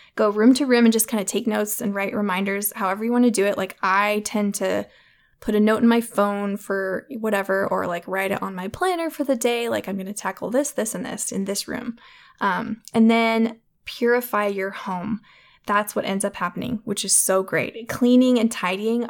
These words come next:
is just kind of this purifying process. It can help lift the heaviness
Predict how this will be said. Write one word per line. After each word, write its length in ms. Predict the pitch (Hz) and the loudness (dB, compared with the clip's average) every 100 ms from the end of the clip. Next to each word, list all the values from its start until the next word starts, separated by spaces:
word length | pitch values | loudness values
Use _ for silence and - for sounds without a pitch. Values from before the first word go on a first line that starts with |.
| - | -4
is 160 | 202 | -6
just 260 | - 208 - | -4 -4 -4
kind 200 | - 208 | -4 -2
of 60 | 202 | -2
this 200 | 190 - | -4 -6
purifying 600 | - 180 196 202 202 202 | -6 -2 -2 0 0 -2
process. 540 | - 170 170 202 202 | -6 -8 -4 -4 -4
It 60 | - | -8
can 100 | 196 | -4
help 220 | 196 185 | -2 -2
lift 520 | 202 208 220 220 - | -2 0 0 0 -2
the 100 | - | -4
heaviness 640 | 196 208 196 214 233 254 - | -2 -2 0 4 6 4 2